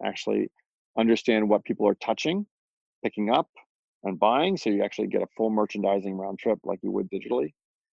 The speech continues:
around, around from, you know, impression through conversion, and then doing it around loss prevention. So anything in the store, we're, and then clienteling, we're doing stuff in that area. So all that store activity. And then the front of store, all the e-commerce work, we've done a bunch of work and continue to work,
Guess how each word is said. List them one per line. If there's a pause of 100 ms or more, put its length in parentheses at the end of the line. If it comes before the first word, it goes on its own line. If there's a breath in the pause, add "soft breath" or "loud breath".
(240)
around,
around
from,
you
know,
impression
through (160)
conversion, (500)
and
then
doing
it
around
loss
prevention.
So
anything
in
the
store,
we're, (120)
and
then (220)
clienteling,
we're
doing
stuff
in
that
area.
So
all
that
store
activity. (540)
And
then
the
front
of
store,
all
the
e-commerce
work, (340)
we've
done
a
bunch
of
work
and
continue
to
work,